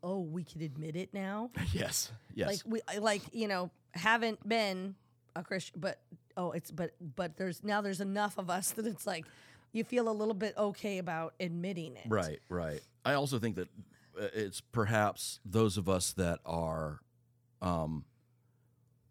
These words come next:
Speaker 2: religio curious,
Speaker 1: Yeah.
Speaker 2: uh, also look around and go, "Wow, that son of a bitch calls themselves Christian?
Speaker 1: Yeah.
Speaker 2: Mm,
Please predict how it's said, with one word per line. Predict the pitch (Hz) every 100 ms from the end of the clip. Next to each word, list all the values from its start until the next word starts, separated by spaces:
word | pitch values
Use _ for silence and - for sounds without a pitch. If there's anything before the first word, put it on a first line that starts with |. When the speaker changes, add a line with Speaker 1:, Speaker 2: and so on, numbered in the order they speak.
| _ _ _ _ - 120 -
Speaker 2:
religio | 107 110 120 107 110 92
curious, | - 120 131 104 78 - - - -
Speaker 1:
Yeah. | 190 170 160 -
Speaker 2:
uh, | 101 101 92 87 85 _ -
also | 160 151 120
look | 113 -
around | 95 95 95 95 -
and | 101 90
go, | 92 87 82 - - - _
"Wow, | - 120 143 107 87 -
that | 92 127 -
son | - 123 123
of |
a | 120
bitch | 98 120 -
calls | 110 107 110
themselves | 104 - 95 90
Christian? | - 95 - - 135 170 156
Speaker 1:
Yeah. | 202 185 165 156 147 -
Speaker 2:
Mm, | 107 117 110 90